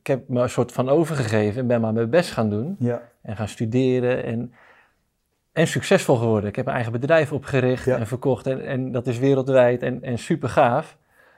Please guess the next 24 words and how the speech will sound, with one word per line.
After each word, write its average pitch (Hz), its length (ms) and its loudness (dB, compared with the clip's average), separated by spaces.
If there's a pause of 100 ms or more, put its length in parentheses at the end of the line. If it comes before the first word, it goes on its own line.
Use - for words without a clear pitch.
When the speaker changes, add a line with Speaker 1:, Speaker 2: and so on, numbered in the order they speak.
(220)
Speaker 1:
Maar 143 680 4 (400)
wat 123 200 -4
ik 120 80 2
nu 165 400 4
zo 139 180 4
ontdek 123 400 2
is 131 220 -4
hoeveel 139 360 0
maskers 123 800 0
ik 135 200 -4
mij 120 200 -2
eigen 139 360 0
heb 117 140 0
gemaakt 113 420 -4
die 147 100 0
ik 156 60 -6
niet 165 140 -4
eens 113 240 -2
door 151 300 2
heb. 98 220 -4 (140)
Speaker 2:
Ja. 113 280 -4 (100)
Speaker 1:
Zoveel 143 520 -2
valse 151 420 -2
programma's 127 840 -2